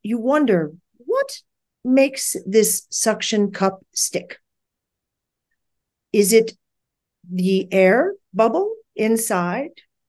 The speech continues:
What is it? It is nothing to do with what is on the inside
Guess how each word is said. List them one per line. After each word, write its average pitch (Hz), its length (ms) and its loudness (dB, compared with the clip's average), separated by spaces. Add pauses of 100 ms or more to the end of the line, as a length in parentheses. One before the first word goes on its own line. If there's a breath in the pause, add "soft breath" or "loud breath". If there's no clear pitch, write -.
(720)
What 427 380 -2
is 208 180 -4
it? - 240 -14 (1500)
It 254 120 2
is 262 200 2
nothing 320 460 0
to 294 140 -10
do 269 240 0
with 175 300 -4
what 196 180 2
is 190 140 2
on 175 180 2
the 175 240 -6
inside 175 760 -2